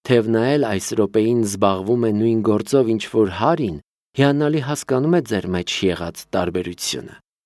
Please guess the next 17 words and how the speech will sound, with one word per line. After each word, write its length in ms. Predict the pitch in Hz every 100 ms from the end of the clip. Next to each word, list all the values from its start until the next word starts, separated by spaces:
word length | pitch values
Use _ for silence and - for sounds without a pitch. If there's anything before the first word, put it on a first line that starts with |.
| _ _ _ _ -
Ես 200 | 135 143 -
հաստատ 500 | 147 151 - 165 127
գիտեմ, 340 | 110 101 95 - _
որովհետև 540 | - 123 123 131 127
նա 120 | 131 139 -
ինքն 340 | 139 147 -
է 100 | 160
այդ 180 | 131 -
մասին 440 | 113 95 - 95 85
ասել 360 | 87 - 76 - -
ինձ։ 340 | 85 - - - _ _ _ _ _ _ _ _ _ -
Յուդիֆը 420 | 131 170 202 202 175
զգայուն 640 | 107 107 110 123 165 175
և 200 | 135 117
անմիջական 640 | 110 110 104 - 95 123 127
աղջիկ 480 | 98 - - 69 -
էր։ 140 | -